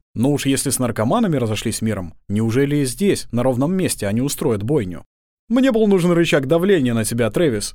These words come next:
Я его получил. Пусть все опустят пистолеты, и мы с тобой поговорим.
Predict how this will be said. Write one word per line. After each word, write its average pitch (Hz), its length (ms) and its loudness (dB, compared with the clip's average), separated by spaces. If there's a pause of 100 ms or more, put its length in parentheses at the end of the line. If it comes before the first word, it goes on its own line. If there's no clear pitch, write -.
Я 240 180 0
его 175 160 2
получил. 120 580 -2 (160)
Пусть 139 240 0
все 135 220 2
опустят 127 360 -2
пистолеты, 170 520 2
и 131 240 -2
мы 247 160 2
с - 60 -4
тобой 170 220 2
поговорим. 104 580 -2